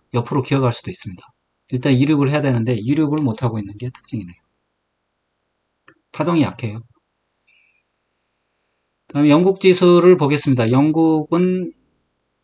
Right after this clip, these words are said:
그렇죠, 팬데믹, 이게 팬데믹 하락이고, 그렇죠, 팬데믹 때, 그렇죠, 상승을 했는데 하락이 별로 없었어요.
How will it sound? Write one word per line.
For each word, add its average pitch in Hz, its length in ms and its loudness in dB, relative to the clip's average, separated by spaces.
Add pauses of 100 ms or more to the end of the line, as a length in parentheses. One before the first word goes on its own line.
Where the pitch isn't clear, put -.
(200)
그렇죠, 127 360 -4
팬데믹, 175 640 2 (580)
이게 139 200 -2
팬데믹 175 560 0
하락이고, 156 720 -4 (180)
그렇죠, 110 300 -10
팬데믹 170 560 0
때, 165 300 0 (880)
그렇죠, 139 240 -4
상승을 185 460 0
했는데 165 540 2 (520)
하락이 185 420 2
별로 127 240 2
없었어요. 95 420 -10